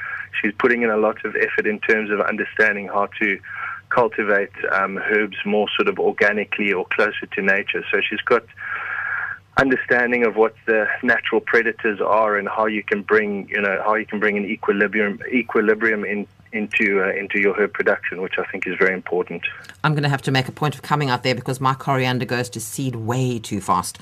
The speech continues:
Speaker 2: So I'm gonna have to come and do a tour and learn how to grow my coriander properly. Ansgar, it sounds like a wonderful new addition to, uh, what's available already on Allée Bleue, and hopefully lots of people will be coming out to learn some more about herbs, and we'll all be growing our own and,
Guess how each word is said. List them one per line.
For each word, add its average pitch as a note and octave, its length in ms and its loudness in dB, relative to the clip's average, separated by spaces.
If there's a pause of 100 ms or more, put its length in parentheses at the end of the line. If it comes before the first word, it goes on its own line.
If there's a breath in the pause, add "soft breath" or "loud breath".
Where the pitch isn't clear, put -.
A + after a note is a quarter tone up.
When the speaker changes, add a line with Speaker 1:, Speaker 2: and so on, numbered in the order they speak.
(220 loud breath)
Speaker 2:
So - 120 -6
I'm D#3 140 4
gonna D3 140 2
have D3 100 0
to D#3+ 60 -6
come D#3+ 180 0
and C#3+ 140 0
do C3+ 120 2
a B2 40 0
tour A#3+ 420 2
and D#3 300 0
learn D3+ 260 4
how C#3 140 4
to D3 140 -4
grow C#3 220 0
my C#3 120 0
coriander E3 520 6
properly. E3+ 420 2 (340 loud breath)
Ansgar, C4+ 300 6
it B3+ 40 2
sounds C#4 240 2
like C4+ 100 -2
a A#3 60 4
wonderful A3 380 4
new G3+ 140 8
addition E3+ 420 4
to, E3+ 420 8
uh, D3 160 8 (300 loud breath)
what's E3 260 2
available D#3 460 6
already D#3+ 320 4
on B2+ 120 6
Allée A#2+ 300 4
Bleue, B2 140 2
and D#3+ 320 6
hopefully G3+ 340 2
lots F#3 220 -2
of - 60 -14
people G3+ 240 -4
will E3 60 -2
be E3 80 -6
coming F3+ 280 -2
out C#3+ 140 -2
to F3 100 0
learn F3+ 320 4
some F3 160 0
more E3+ 160 4
about D#3+ 280 2
herbs, E3 280 2
and E3 80 2
we'll D#3+ 100 2
all F3+ 80 0
be F3+ 100 0
growing F3 360 0
our D3+ 180 2
own F#3+ 220 4
and, B2+ 180 -2